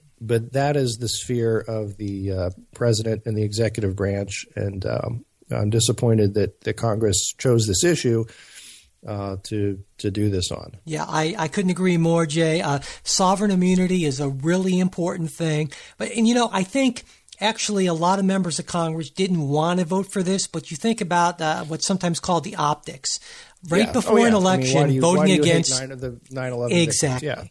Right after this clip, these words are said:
Speaker 2: And, and
Speaker 1: Yeah.
Speaker 2: I think that's where this, these concerns that you heard members of Congress from both parties expressing right after, saying, you know, uh,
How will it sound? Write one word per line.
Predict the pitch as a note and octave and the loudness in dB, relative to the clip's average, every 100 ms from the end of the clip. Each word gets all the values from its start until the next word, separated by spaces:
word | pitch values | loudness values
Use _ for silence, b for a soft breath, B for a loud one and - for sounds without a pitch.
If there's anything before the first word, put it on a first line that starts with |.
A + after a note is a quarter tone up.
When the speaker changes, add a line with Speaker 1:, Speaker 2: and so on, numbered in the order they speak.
| b b | b b
Speaker 2:
And, | G3 A3 | -4 0
and | F#3+ | 2
Speaker 1:
Yeah. | A3 | 2
Speaker 2:
I | |
think | A3+ B3 | 2 0
that's | G#3+ A#3 - | 2 0 0
where | G#3 G3 F3+ | 0 2 0
this, | D#3 E3+ E3 - - | 0 0 0 -2 -4
these | - F#3 F#3 | -4 -4 -4
concerns | - D#3 - G#3 G3 F3 C#3+ C3+ - B B B | -2 -2 0 0 2 2 0 -4 -6 B B B
that | D#3 D#3+ F3 | -10 -8 -4
you | F3 | -2
heard | E3 F#3 F3 | -2 0 0
members | D#3 F3 F#3 E3 | 0 0 0 -2
of | E3+ | -2
Congress | E3 D#3 F3+ | -2 -2 -2
from | - D3+ | -2 -2
both | E3 G#3+ | 0 0
parties | - G3 E3 C#3 | 0 0 0 -2
expressing | C#3+ - F#3 G#3 G#3 F3 | -4 -6 -2 -2 0 -2
right | E3+ E3 | 0 0
after, | G3 A#3 - F3 | 0 -2 -4 -4
saying, | G3 F#3 F#3+ G3 G#3 - | -2 0 0 0 -4 -6
you | G3+ | -2
know, | G#3 A3+ A3 | 0 2 2
uh, | F#3 G#3 | 2 0